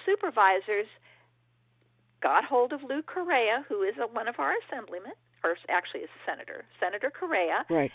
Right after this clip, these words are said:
Speaker 1: and Senator
Speaker 2: State
Speaker 1: Correa
Speaker 2: senator, right.
Speaker 1: pr-, uh, proposed legislation to have the F P P C take over, um, the enforcement of ordinances like Tin, Tin Cup all up and down the state.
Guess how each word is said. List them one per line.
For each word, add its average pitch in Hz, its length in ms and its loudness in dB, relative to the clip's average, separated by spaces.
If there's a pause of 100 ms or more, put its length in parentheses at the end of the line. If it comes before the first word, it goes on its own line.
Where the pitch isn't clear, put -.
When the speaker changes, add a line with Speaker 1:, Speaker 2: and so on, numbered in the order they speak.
Speaker 1:
and 196 220 -2
Senator 190 360 2
Speaker 2:
State - 160 -8
Speaker 1:
Correa 233 280 10
Speaker 2:
senator, 151 480 0
right. - 160 -12 (180)
Speaker 1:
pr-, - 160 -2
uh, 175 240 4
proposed - 640 -4 (100)
legislation 254 800 0 (600)
to 196 280 4
have 170 380 2
the 214 160 2
F 202 200 6
P 240 160 -10
P 285 240 -6 (120)
C 226 240 -6 (160)
take 165 320 0
over, 226 520 2 (680)
um, 180 300 4 (280)
the 185 320 -2
enforcement 208 760 0 (120)
of 180 400 6 (1300)
ordinances 220 600 4 (100)
like 180 200 6 (160)
Tin, 240 220 0 (140)
Tin 240 260 -4
Cup 294 240 2
all 170 240 4
up 208 140 -6
and 262 100 -8
down 247 260 -2
the 294 80 -12 (120)
state. - 340 -4